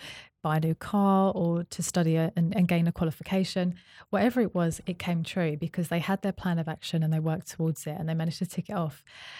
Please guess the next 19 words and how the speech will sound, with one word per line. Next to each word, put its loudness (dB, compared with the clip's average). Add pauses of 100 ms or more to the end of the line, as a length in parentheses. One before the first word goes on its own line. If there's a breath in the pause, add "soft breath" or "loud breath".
(100)
And 6
I 6
did 0
the -2
same, 0
and 2
it 0
happened 2
to -4
me 2
as 0
well. 2 (800)
So -2
I 4
wanted 4
to, 2
you 4
know, 2
run, 0